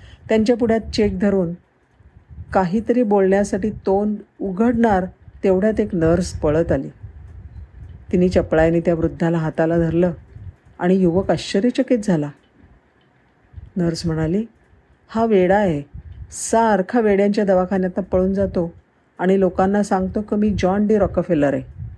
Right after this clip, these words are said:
नुसतं तेवढंच नाही तर सगळ्यांना चेक वाटत फिरतो. अशी जर का ह्याने तुमची फसवणूक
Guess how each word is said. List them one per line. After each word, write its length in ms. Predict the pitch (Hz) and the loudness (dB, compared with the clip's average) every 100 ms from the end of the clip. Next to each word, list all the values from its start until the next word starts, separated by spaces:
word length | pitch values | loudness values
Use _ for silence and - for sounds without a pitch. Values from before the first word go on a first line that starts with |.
| - - - - - - - - - - - | -18 -20 -20 -20 -20 -20 -16 -16 -16 -10 -4
नुसतं 280 | 180 - 214 | -2 0 2
तेवढंच 360 | 196 185 214 233 | 2 2 2 0
नाही 240 | 214 190 | 0 0
तर 200 | 185 196 | 0 -2
सगळ्यांना 540 | 190 190 165 185 202 220 | 0 0 2 0 2 -2
चेक 380 | 214 220 220 196 | -2 -2 0 0
वाटत 220 | 160 170 | 0 -2
फिरतो. 420 | - 175 143 - - - - _ _ - - - - | -2 -2 -2 -8 -14 -18 -20 _ _ -20 -18 -16 -10
अशी 280 | - - 170 | -8 -2 0
जर 160 | 175 | 2
का 120 | - | 2
ह्याने 240 | 170 175 170 | 2 2 0
तुमची 360 | 185 160 156 | 0 -4 -4
फसवणूक 480 | 190 196 175 180 180 | -2 -2 0 0 0